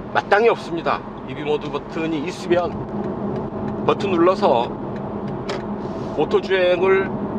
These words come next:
운전자의 의도대로 시도할 수는 있는데, 그럴 수 있는 방법이 지금 없죠. 그냥 가속 페달에서 발을 떼서 탄력 주행, 그러니까 글라이딩 모드를 유도하는 정도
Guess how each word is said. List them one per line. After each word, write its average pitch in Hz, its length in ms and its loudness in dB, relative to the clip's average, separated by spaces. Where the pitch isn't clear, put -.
운전자의 208 500 4
의도대로 196 440 6
시도할 202 300 4
수는 202 280 2
있는데, 160 460 0
그럴 185 180 4
수 190 120 -4
있는 190 180 0
방법이 160 460 2
지금 - 180 -2
없죠. 151 540 4
그냥 147 200 0
가속 170 280 -4
페달에서 170 400 2
발을 143 500 2
떼서 196 420 0
탄력 196 320 2
주행, 117 400 2
그러니까 143 280 -2
글라이딩 170 440 4
모드를 170 500 2
유도하는 165 720 2
정도 156 480 2